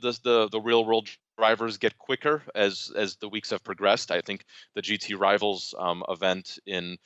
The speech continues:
uh, virtual Paul Ricard was witness to that. Um, but, but still, I, I really like the way, um, S R O Europe has a sort of a, approached that with their,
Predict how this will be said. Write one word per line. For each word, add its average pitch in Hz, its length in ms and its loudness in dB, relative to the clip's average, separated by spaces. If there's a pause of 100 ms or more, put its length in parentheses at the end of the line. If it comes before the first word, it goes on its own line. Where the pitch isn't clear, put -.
(280)
uh, 85 140 2
virtual 101 420 -4
Paul 101 220 0
Ricard 92 540 0
was 87 200 -4
witness 101 440 -8
to 92 100 -6
that. 85 340 2 (360)
Um, 85 360 0
but, 92 200 0 (120)
but 104 140 -8
still, 107 320 2
I, 95 80 6
I 98 120 2
really 101 380 -2
like 98 300 0
the 92 100 -10
way, 92 540 2
um, 80 460 -2
S 95 200 -4
R 92 160 -2
O 90 300 0 (220)
Europe 101 320 2
has 85 200 -4
a 87 120 -2
sort 87 200 -4
of 80 60 -8
a, 85 60 -2 (120)
approached - 460 -6
that 85 220 2
with 92 240 -8
their, 90 260 4